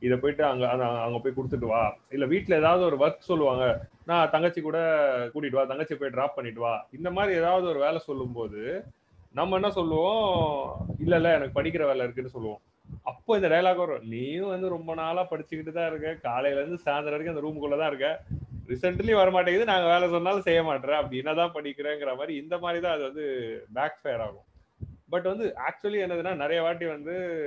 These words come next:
நான் எப்ப பாரு இந்த ரூம்ல, இந்த சீட்ல தான் உட்காந்துட்டு இருக்கேன்னு சொல்றதுனால நான் இருபத்தி நாலு மணி நேரம் படிச்சுட்டுலாம் இல்ல. நம்மளும் YouTube-குள்ள போனா எப்படி போகுதுன்னே தெரியாம மூணு மணி நேரம் போயிடும். நம்ம ஆரம்பிக்கிறப்போ வந்து,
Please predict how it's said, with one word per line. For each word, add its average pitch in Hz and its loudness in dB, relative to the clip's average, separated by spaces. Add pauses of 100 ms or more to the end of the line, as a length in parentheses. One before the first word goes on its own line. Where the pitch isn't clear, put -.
(260)
நான் 117 -10
எப்ப 120 -12
பாரு 165 0
இந்த 165 -4
ரூம்ல, 156 -4
இந்த 131 -8
சீட்ல 160 -6
தான் 160 -6
உட்காந்துட்டு 147 -8
இருக்கேன்னு 147 -12
சொல்றதுனால 131 -10
நான் 143 -6
இருபத்தி 143 -6
நாலு 139 -6
மணி 135 -10
நேரம் 143 -10
படிச்சுட்டுலாம் 127 -10
இல்ல. 107 -12 (280)
நம்மளும் 160 -8
YouTube-குள்ள 147 -6
போனா 143 -6
எப்படி 123 -8
போகுதுன்னே 143 -6
தெரியாம 139 -6
மூணு 135 -10
மணி 131 -8
நேரம் 139 -6
போயிடும். 117 -8 (320)
நம்ம 139 -2
ஆரம்பிக்கிறப்போ 165 -4
வந்து, 156 -4